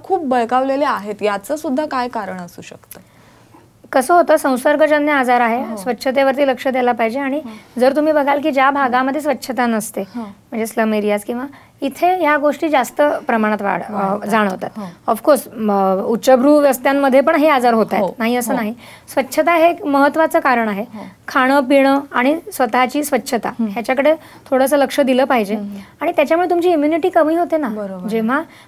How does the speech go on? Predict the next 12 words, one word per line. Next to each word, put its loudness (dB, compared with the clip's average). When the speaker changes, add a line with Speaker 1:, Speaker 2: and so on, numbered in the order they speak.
Speaker 2:
म्हणजे 0
ह्या, 2
ज्या 0
मुलीबद्दल 2
मी 0
बोलते, 2
Speaker 1:
हो. 4
Speaker 2:
अर्चना, 0
अर्चना -2
रावले, 0
Speaker 1:
हो. -14
Speaker 2:
तिला 2